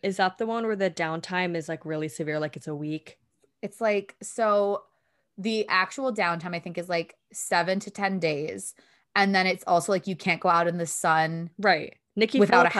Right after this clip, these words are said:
Speaker 2: hat
Speaker 1: did it.
Speaker 2: on.
Speaker 1: Yeah.
Speaker 2: Yes. And my, one of the girls I love, Sharon Farrell on YouTube, she
Speaker 1: Okay.
Speaker 2: also did it for her freckles.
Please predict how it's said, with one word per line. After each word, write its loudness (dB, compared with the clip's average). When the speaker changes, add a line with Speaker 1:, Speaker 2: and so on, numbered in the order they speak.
Speaker 2:
hat -6
Speaker 1:
did 0
it. -2
Speaker 2:
on. -4
Speaker 1:
Yeah. 2
Speaker 2:
Yes. 4
And 4
my, 4
one 2
of 0
the 2
girls 2
I 0
love, 0
Sharon -2
Farrell -2
on -4
YouTube, -4
she -4
Speaker 1:
Okay. 6
Speaker 2:
also 4
did -2
it -4
for 2
her 0
freckles. -4